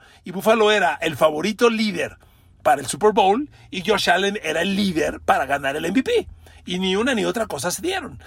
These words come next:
Entonces yo creo que Josh Allen va a entrar la temporada entrante con un grado de presión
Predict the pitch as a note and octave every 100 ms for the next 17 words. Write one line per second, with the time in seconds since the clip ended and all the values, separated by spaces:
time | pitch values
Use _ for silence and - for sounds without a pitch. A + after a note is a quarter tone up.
0 | - - G3+ G#3+ F#3 C#4 D4 D4+ A3 A3+
1 | - - G3 B2+ G#2+ A#2+ - - - G3
2 | G3 F#3+ G3+ E3 C3 D3+ F3+ D#3+ D#3 F3
3 | - D#3+ E3 E3+ E3+ F3 F3 C3+ C#3 B2
4 | E3+ E3+